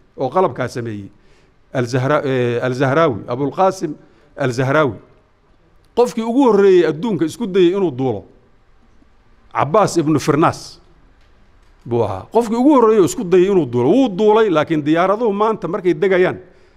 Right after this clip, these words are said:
s-, da-, saynta dambe bay u baahan yihiin. Haddayse saynta dambe lahayn, diyaaraddu ma degayso, baalal keliya leedahay. Isagu baalashii wuu samaystay, laakiin sayntii dambe ma samaysan. Ma uu dhiman, laakiin wuu soo dhacay.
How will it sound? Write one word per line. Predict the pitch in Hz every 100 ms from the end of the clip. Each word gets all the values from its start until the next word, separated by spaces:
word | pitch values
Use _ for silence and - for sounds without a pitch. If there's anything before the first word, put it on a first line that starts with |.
| _ _ _ _ _
s-, | - _
da-, | - 127 -
saynta | - 208 208 147
dambe | 131 123 101 -
bay | 127 147
u | 208
baahan | 180 135
yihiin. | 135 95 - _ _ _ _ _ _
Haddayse | 143 185 202 143
saynta | 208 233 185
dambe | 147 156 160
lahayn, | 165 170 151
diyaaraddu | 127 156 196 170
ma | 175
degayso, | 156 120 110 127
baalal | 120 135 175
keliya | 175 165 160
leedahay. | 135 110 90 _ _ -
Isagu | - 240 214
baalashii | 185 202 233 220
wuu | 208
samaystay, | 156 156 156 - 143
laakiin | 143 139
sayntii | 135 202 208 196
dambe | 151 151
ma | 156 175
samaysan. | 147 135 117 135 127 _ _ _ -
Ma | - 240
uu | 196
dhiman, | 196 208 190
laakiin | 135
wuu | 139
soo | 185 180
dhacay. | 139 -